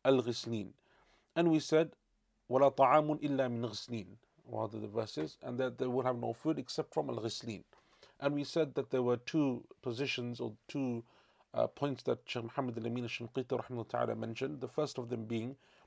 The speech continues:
that the people of the fire have, are, are, are of different levels, and therefore their punishments also vary. So for a group of them, their food is dari', and for a group of them, it is ghislin,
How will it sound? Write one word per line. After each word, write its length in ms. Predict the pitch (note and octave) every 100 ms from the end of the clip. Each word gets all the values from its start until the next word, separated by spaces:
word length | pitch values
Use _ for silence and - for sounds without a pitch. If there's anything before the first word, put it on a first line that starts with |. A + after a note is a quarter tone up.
| _
that 100 | B2+
the 80 | A#2+
people 300 | A#2+ D3 C3+
of 40 | A#2+
the 80 |
fire 380 | A2+ - C#3+ D3+ -
have, 160 | C#3+ C3 _ _ _ -
are, 160 | A#2 A#2
are, 260 | B2+ B2
are 220 | - B2+
of 120 | B2+ A#2+ -
different 360 | C#3+ C3 A2+
levels, 460 | A#2+ G2+ - - - _ _ _ _ B2
and 340 | B2 A#2 A2+ _ -
therefore 480 | A#2+ C3+ C3 C#3+ C3+
their 300 | B2 B2 - _ _ -
punishments 460 | D#3 D3+ - C3 -
also 280 | A#2+ A#2+
vary. 380 | G2+ G#2+ F#2 F#2
So 140 | - A#2+
for 240 | - B2
a 60 | A2+
group 260 | C#3+ D#3+
of 140 | E3 D3+
them, 240 | F#3+ A3 _ _ _ -
their 140 | B2
food 260 | - C#3+ B2
is 140 | A2
dari', 260 | G#2+ G#2+ G#2 _ _ _
and 120 | B2 A#2
for 140 | B2
a 60 | A#2+
group 260 | C#3 D#3
of 140 | F3 D#3
them, 180 | G3 -
it 120 | C3 B2
is 140 | G#2+
ghislin, 500 | A2+ - - G#2